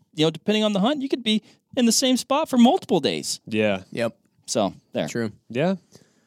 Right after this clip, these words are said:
Speaker 3: No, it's a good thing to bring up, Mark.
Speaker 2: Definitely.
Speaker 3: That
Speaker 2: I
Speaker 3: is
Speaker 2: mean, when we were, when we were bear hunting in Idaho, we literally sat on a glassing knob all day.
Speaker 1: All day.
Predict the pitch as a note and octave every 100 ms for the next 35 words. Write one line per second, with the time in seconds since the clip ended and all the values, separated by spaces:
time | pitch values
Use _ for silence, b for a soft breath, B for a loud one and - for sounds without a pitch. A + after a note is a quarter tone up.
0 | b _ A3+ F3 F3 F3+ F3 E3 F3 -
1 | - F#2 - _ - C3+ - A#2+ A2+ A2
2 | - B2 C3+ C#3 B2+ B2 D#3 D3+ A2 A#2+
3 | A#2+ C3+ A#2 A#2 B2+ A#2 A2 G#2+ G#2 G#2
4 | G#2 G2 F#2+ G2 A2 A2 A2 G#2+ G#2 G2+
5 | A2+ G2+ G2 F#2+ G2 F#2+ F#2+ G2 F#2+ F2+
6 | F2+ E2+ E2 D#2+ C2 B1 - - A#2 G#2+
7 | F2+